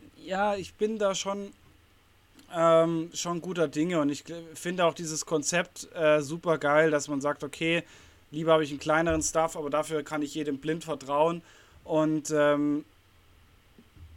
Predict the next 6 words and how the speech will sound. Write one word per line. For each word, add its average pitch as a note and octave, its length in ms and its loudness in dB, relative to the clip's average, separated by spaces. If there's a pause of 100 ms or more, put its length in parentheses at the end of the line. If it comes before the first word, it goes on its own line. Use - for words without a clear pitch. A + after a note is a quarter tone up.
das D3+ 280 0
ist, - 580 -6
das D3+ 200 -4
ist - 180 -6
einfach E3 460 -6 (800)
so F#3+ 500 0